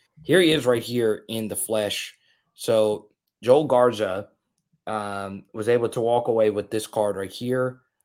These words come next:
I have the video of the interaction. We'll post it on the Patreon if you wanna see it. Uh, the deal going down. And, um, and yeah, I missed the card already. So Joel, take good care of it. We appreciate you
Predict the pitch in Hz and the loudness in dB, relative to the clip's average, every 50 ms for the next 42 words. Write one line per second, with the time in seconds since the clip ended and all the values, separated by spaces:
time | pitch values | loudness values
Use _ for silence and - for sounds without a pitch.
0 | _ _ _ - 143 156 139 120 110 131 127 123 123 117 110 113 113 117 113 110 | _ _ _ 4 4 6 6 4 2 2 4 4 4 4 4 2 -4 -4 -4 -2
1 | 110 110 110 107 - - 110 104 104 110 113 107 - 113 107 107 107 - - 110 | -2 -2 -2 -2 -4 -6 -8 -6 -6 -6 -8 -6 -4 -2 -2 -2 -4 -4 -2 -2
2 | 104 98 98 - - 107 110 104 101 98 98 98 95 - 107 98 - - 101 95 | -2 -2 -4 -10 -8 -6 -6 -6 -6 -6 -10 -10 -10 -8 -10 -10 -8 -10 -10 -10
3 | 92 92 92 90 - - 92 92 92 90 87 - - 92 95 101 113 127 - - | -8 -10 -12 -12 -14 -14 -12 -12 -10 -12 -12 -12 -12 -10 -6 -4 -4 -4 -4 -6
4 | _ _ _ - - _ _ _ - 104 104 101 98 95 101 95 98 104 107 107 | _ _ _ -20 -20 _ _ _ -12 -10 -8 -8 -6 -8 -8 -8 -6 -2 -2 -2
5 | 104 98 104 107 107 104 101 95 95 98 101 117 131 156 165 160 - _ _ _ | -2 -2 -2 -4 -4 -6 -6 -6 -6 -6 -4 -4 -4 -6 -6 -8 -12 _ _ _
6 | _ _ _ _ _ _ _ - - 110 110 107 107 104 104 104 101 95 90 101 | _ _ _ _ _ _ _ -8 -6 -4 -4 -2 -4 -4 -6 -6 -8 -8 -8 -6
7 | 101 95 95 92 92 92 92 85 82 82 - _ _ _ _ _ _ _ _ _ | -6 -4 -4 -6 -6 -8 -10 -12 -14 -16 -20 _ _ _ _ _ _ _ _ _
8 | _ _ _ _ _ _ _ _ _ _ _ _ _ _ _ _ _ _ _ - | _ _ _ _ _ _ _ _ _ _ _ _ _ _ _ _ _ _ _ -10
9 | 120 120 120 123 135 135 110 85 - - - 127 139 135 135 - 131 - 127 123 | -8 -4 0 4 4 4 4 4 2 2 2 4 4 4 4 2 -2 2 4 4
10 | 120 117 117 117 110 117 113 104 98 - - 101 98 101 117 120 123 120 127 123 | 6 6 4 2 2 2 2 2 0 -4 -6 -10 -8 -4 -2 0 0 0 -2 -4
11 | - 175 - _ _ - - 139 131 143 135 127 120 117 - - 123 123 123 123 | -4 -6 -8 _ _ 2 2 2 2 2 -2 -2 -6 -6 -4 -2 0 0 2 2
12 | 117 123 123 120 - - _ _ _ _ _ _ - 120 120 120 - - - 139 | 2 2 0 0 -2 -8 _ _ _ _ _ _ -8 -6 -6 -6 -6 -8 -6 -4
13 | 147 170 151 - - 131 117 107 104 101 - - 85 85 85 82 85 92 113 | -2 -2 -2 -2 -2 -2 -2 -2 -4 -8 -12 -16 -14 -14 -14 -14 -14 -14 -16